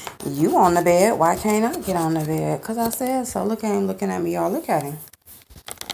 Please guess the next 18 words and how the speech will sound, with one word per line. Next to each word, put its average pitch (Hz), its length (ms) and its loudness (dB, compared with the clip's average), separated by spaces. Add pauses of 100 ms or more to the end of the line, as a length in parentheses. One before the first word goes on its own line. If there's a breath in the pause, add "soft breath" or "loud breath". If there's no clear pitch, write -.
Look - 180 0
at 170 120 -4
him, 175 160 -6
y'all. 208 220 -4 (1040)
You 202 60 -10
see 254 220 -6
him? 254 160 -8 (680 soft breath)
And 185 140 -4
you 196 60 -2
see 214 200 -2
his 208 120 0
covers 208 400 -2
he 220 80 -4
got 214 220 0
there 208 140 -2
in 214 100 -2
the 202 60 -4
hallway? 220 500 -4